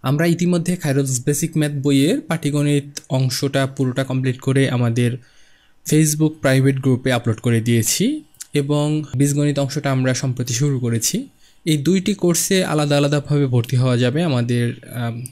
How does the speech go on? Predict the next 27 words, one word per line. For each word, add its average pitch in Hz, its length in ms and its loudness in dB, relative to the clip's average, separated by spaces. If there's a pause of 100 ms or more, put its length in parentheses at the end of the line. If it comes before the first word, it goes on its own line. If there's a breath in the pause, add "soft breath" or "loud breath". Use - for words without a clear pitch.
(140)
প্রাইভেট 120 400 0
Facebook 120 460 -2
গ্রুপে। 165 360 -6 (200)
কোর্সে 165 320 0
ভর্তি 151 320 0
হওয়ার 175 180 2
জন্য 190 260 0
আমাকে 147 480 0 (380)
Facebook-এ 156 460 0
মেসেজ 127 320 0
পাঠাতে 113 360 -2
হবে, 110 200 0
তাহলে 127 260 0
আমি 139 200 -2
আপনাদেরকে 139 480 -2
বলে 147 340 2
দিব 143 400 -2
যে 139 140 -2
কিভাবে 127 480 0
আপনারা 127 480 -6 (380 loud breath)
আমাদের 127 280 0
এই 123 60 0
কোর্স 117 340 -4
দু-, 120 180 0
দুটি 127 380 -2
করতে 127 280 -4
পারেন। 104 320 -6